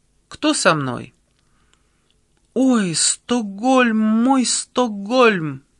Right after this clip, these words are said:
«Не моё отечество!» закричала Илона.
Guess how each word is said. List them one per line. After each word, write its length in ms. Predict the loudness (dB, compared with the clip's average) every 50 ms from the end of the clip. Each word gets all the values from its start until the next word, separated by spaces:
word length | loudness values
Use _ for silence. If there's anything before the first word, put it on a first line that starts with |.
| _ _ _ _ _ _ _ -20 -20 -20 -20 -20 -20 -20 -20 -20 -20 _ _
«Не 260 | 0 2 4 6 6
моё 320 | 6 4 4 2 2 0 0
отечество!» 800 | -2 -4 -6 -6 -6 -6 -6 -6 -4 -6 -6 -6 -8 -10 -10 -8
закричала 720 | -6 -6 -6 -6 -6 -6 -4 -4 -4 -4 -4 -4 -6 -6
Илона. 500 | -4 -4 -6 -6 -6 -10 -12 -14 -18